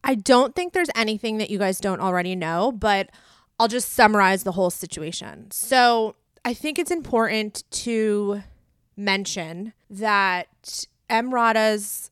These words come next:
husband, th-, uh, they're not divorced yet. I'm assuming they're just separated. He is living in a different residence. People have seen him coming in and out of a building, which is not their building. So they're not living together anymore. And actually, I got a sighting of him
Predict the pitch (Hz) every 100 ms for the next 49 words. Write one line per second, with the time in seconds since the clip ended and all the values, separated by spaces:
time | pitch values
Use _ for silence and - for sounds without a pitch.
0 | - - 262 226 175 160 180 226 - -
1 | 247 208 262 262 269 - 180 202 185 180
2 | 170 - 160 180 180 - 220 208 190 180
3 | 180 185 170 165 156 156 - 220 220 226
4 | 208 202 190 175 170 156 185 175 185 180
5 | 156 165 165 165 175 - - 214 208 196
6 | 185 - - 196 196 185 180 170 170 185
7 | _ _ _ _ _ _ - - 202 196
8 | 208 190 180 180 - 180 180 180 175 175
9 | 165 170 165 - 208 175 180 170 160 175
10 | 160 156 143 160 190 190 175 190 208 196
11 | 190 175 175 180 156 156 160 160 156 -
12 | 202 _ _ - - - - 233 220 220
13 | 262 254 220 208 - 202 196 190 185 175
14 | 202 175 160